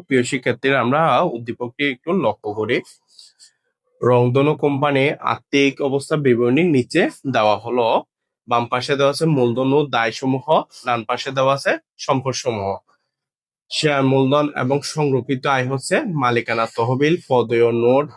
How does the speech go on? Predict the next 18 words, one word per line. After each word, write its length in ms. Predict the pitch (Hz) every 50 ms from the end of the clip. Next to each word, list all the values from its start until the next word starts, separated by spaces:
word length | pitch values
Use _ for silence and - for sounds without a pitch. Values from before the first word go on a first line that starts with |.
| - _
ব্যাংক 220 | 110 120 117 117 120 123
জমা 200 | 123 127 131 135
অতিরিক্ত, 360 | 131 127 131 127 123 - - 139 139 151 160 - - _
পদেয় 440 | - 131 117 113 113 117 117 117 120 120 120 120 - _
কমিশন, 460 | 117 113 113 117 117 - - 139 147 160 156
পদেয় 300 | - 127 113 113 117 113 117
হিসাব, 200 | 117 139 139 135 123 117
এগুলো 180 | 110 117 120 123
হচ্ছে 200 | 127 123 - 170 185 196
চারটি 280 | - 123 123 123 - 208 294 311 - _ - -
চলতি 340 | 135 117 107 107 - 165 240 320 - _ _ _ _ _ _ _
দায়। 340 | 107 110 113 110 101 95 - - _ _ _ _ _ _ _ _ _ _ _ _ -
আর 160 | 113 117 110 101 - -
সম্পদসমূহের 580 | - 143 139 147 139 - 160 147 147 143 135 131
মধ্যে 200 | 135 135 127 143 139
আছে 140 | 135 - 156 156 151 -
কলকব্জা 460 | 139 123 123 117 - 123 117 104 123 120
এবং 160 | 120 135